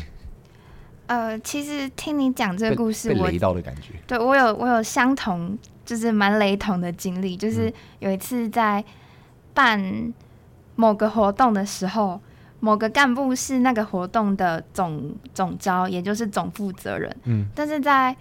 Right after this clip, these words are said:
Speaker 1: 活动当天，他就消失了。
Speaker 2: 啊，消失？
Speaker 1: 对。
Speaker 2: 你是找不到人还是？
Speaker 1: 对，他就找不到人，就也不知道跑去哪里了。然后问在场所有人，大家也说不知道。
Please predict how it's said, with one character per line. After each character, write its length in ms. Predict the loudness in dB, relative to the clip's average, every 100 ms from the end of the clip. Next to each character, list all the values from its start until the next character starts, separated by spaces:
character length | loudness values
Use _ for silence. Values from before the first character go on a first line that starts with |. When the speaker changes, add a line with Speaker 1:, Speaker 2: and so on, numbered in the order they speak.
| -12 -20
Speaker 1:
活 200 | -4 0
动 220 | 2 2 2
当 320 | 2 2 0
天， 400 | 0 0 0 -4 -8 -18 -20 -20 -10
他 180 | -4
就 280 | 0 0 0
消 240 | -2 -4 -4
失 300 | -4 -2 0
了。 120 | 0 -4 -16 -2
Speaker 2:
啊， 100 | -2 -2
消 240 | -2 2 2
失？ 260 | 2 0 -2 0
Speaker 1:
对。 160 | 2 2
Speaker 2:
你 60 | 4
是 120 | 2 0 -6
找 180 | 0 2
不 120 | 4
到 120 | 6
人 140 | 6 4
还 100 | 0
是？ 200 | 0 -2 -2
Speaker 1:
对， 240 | 2 2 0 -8
他 220 | -2 -2
就 160 | 0 -2
找 220 | 0 -2
不 100 | 0
到 160 | 4 4
人， 240 | 2 -4
就 220 | 0 0
也 200 | 2 0
不 60 | 2
知 60 |
道 160 | 4 4
跑 180 | 4 -2
去 140 | 0
哪 240 | 0 -2 -6
里 180 | -6
了。 180 | -6 -8 -10 -20 -8
然 140 | -4 2
后 180 | 4
问 440 | 4 4 4 4 4
在 180 | 2 2
场 240 | -2 -6
所 140 | -4
有 40 | -4
人， 80 | 0
大 140 | 0
家 160 | 0 -2
也 60 |
说 200 | -4 -6
不 140 | -6 -8
知 140 | -4
道。 200 | -2 -2